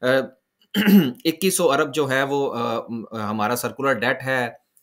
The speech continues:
फिर और भी खबरें हैं, तो ये सारी चीज़ों को देखा करें। जो, अ, कंपनीज के हवाले से अनाउंसमेंट्स होती हैं, उनके, अ, एक्सप्लोरेशन के हवाले से आ जाए या उनकी कोई मटेरियल इन्फॉर्मेशन आ जाए, वो एक और चीज़ होती है।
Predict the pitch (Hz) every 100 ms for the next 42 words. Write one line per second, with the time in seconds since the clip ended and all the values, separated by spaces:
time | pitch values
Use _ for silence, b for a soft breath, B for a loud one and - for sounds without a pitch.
0 | _ 160 151 160 175 165 156 120 131 143
1 | 131 131 127 - - 180 196 185 117 131
2 | 147 135 143 139 110 131 143 120 101 90
3 | _ _ _ _ - 104 160 185 208 214
4 | - - 127 131 - - 151 151 185 202
5 | - 196 170 127 143 180 160 147 - 175
6 | 170 143 123 147 147 147 151 - b b
7 | b 143 147 147 156 160 156 - _ _
8 | - 117 120 - 135 - 151 151 139 151
9 | 147 147 143 120 127 143 127 123 131 135
10 | 131 127 120 123 123 131 131 131 127 110
11 | 110 120 139 147 131 131 131 131 139 113
12 | 123 151 151 135 110 101 - 92 87 -
13 | 92 110